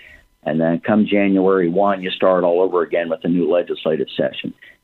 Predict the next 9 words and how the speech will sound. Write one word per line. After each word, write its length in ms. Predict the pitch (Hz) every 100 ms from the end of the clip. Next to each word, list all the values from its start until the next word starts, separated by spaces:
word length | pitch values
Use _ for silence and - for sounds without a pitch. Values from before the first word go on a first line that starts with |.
| _
They 100 | -
want 220 | 78 92 104
to 60 |
get 160 | 107 113
it 100 | 87
done 240 | 107 110
now, 460 | 104 101 98 92 - -
so, 420 | 92 90 85 - _ _ _ _ -
uh, 160 | 76